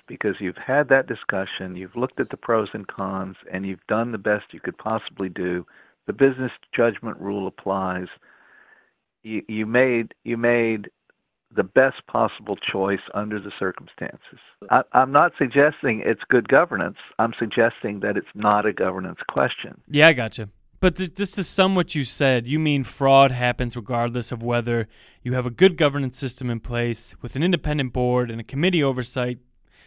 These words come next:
Speaker 2: policy and a policy against fraud. Just, it, it just happens from time to time.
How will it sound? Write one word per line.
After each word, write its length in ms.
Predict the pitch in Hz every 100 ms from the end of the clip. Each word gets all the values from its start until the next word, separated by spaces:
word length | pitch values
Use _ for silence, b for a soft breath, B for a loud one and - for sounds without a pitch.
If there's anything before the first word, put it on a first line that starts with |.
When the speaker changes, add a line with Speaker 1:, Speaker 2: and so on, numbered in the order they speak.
| b
Speaker 2:
policy 600 | - 127 123 120 131 127
and 80 | 127
a 40 | 131
policy 440 | 185 202 180 160
against 280 | 135 135 -
fraud. 380 | 127 123 123 113 b b b b _
Just, 240 | 147 - - _ _
it, 120 | 139 - -
it 100 | 139
just 200 | 156 135
happens 400 | 123 113 117 -
from 100 | 110
time 220 | 113 113
to 60 |
time. 320 | 110 117 113